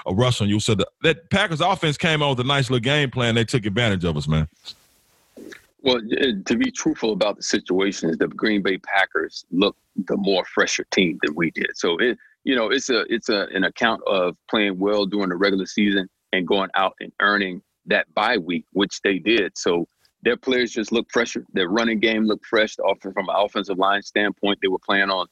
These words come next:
Speaker 2: our side of the line, line of scrimmage. And I think, you know, they, they just seemed like they were a step ahead of us all night long. So that being said, man, I mean, that's, that's what you, you, you go out and play the regular season games for,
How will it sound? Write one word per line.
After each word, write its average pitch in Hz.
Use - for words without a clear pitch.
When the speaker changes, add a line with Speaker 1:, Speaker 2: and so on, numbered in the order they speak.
Speaker 2:
our 101
side 98
of 85
the 92
line, 92
line 98
of -
scrimmage. -
And 98
I 95
think, 120
you 104
know, 98
they, 98
they 101
just 104
seemed 147
like 98
they 98
were 101
a 101
step -
ahead 113
of 98
us 90
all 95
night 92
long. 90
So 87
that 107
being 107
said, 127
man, 101
I 98
mean, 104
that's, 107
that's 110
what 113
you, 113
you, 107
you 104
go 117
out -
and 98
play 107
the 98
regular 104
season 101
games 104
for, 85